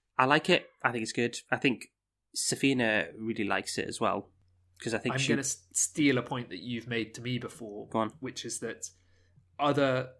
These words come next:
Speaker 2: investigators from different factions might use most of their skills, but a good mystic will only use willpower.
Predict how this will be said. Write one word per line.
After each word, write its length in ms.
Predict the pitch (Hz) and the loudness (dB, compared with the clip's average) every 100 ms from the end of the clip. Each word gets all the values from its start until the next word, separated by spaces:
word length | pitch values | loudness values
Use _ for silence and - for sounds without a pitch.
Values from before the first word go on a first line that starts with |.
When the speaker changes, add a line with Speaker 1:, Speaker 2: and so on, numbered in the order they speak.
| _ _ | _ _
Speaker 2:
investigators 760 | 143 123 127 - - 123 120 | -8 -4 -2 -2 -4 -6 -6
from 160 | - 113 | -10 -6
different 320 | 131 131 113 | -6 -6 -8
factions 540 | - 113 - 110 107 - | -8 -8 -8 -10 -10 -10
might 300 | 123 120 - | -6 -6 -6
use 400 | 120 113 107 - | -8 -8 -4 -4
most 340 | - 113 135 - | -4 -2 -2 -2
of 80 | 156 | -4
their 120 | 165 | -4
skills, 560 | - 170 190 214 - - _ _ _ | -2 -2 -2 -4 -8 -10 _ _ _
but 120 | 117 | -6
a 40 | 110 | -4
good 320 | - 123 - | -2 -2 -2
mystic 480 | 123 - 156 - - | -4 -2 -2 -4 -8
will 140 | 110 110 | -8 -6
only 240 | 113 113 | -8 -10
use 300 | 110 110 - | -12 -10 -8
willpower. 500 | 107 117 135 143 190 | -8 -8 -8 -8 -10